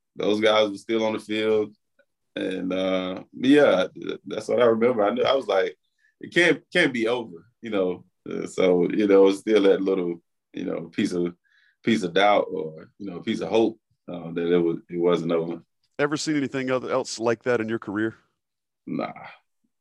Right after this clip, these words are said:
Speaker 1: nah, never. Shoot, never. Even in the league, never seen or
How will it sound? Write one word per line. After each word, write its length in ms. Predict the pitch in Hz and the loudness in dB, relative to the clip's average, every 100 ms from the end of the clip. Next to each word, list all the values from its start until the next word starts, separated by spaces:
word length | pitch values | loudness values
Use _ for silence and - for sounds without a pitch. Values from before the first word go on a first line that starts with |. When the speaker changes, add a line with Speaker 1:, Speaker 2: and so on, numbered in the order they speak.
| _ | _
Speaker 1:
nah, 440 | - 85 82 78 78 | -12 -8 -6 -4 -2
never. 340 | 90 95 - - | 4 4 2 -6
Shoot, 300 | - - 87 85 | -14 -4 -4 0
never. 360 | 98 95 87 _ _ _ _ | 2 2 -2 _ _ _ _
Even 360 | - 95 117 110 | -8 -4 0 2
in 100 | 101 | 2
the 40 | |
league, 420 | 95 120 117 92 | 4 2 2 0
never 340 | 87 98 90 85 - _ _ | 0 0 -2 -8 -12 _ _
seen 460 | - - 98 95 90 | -14 -2 0 0 2
or 300 | 98 113 92 | 4 4 2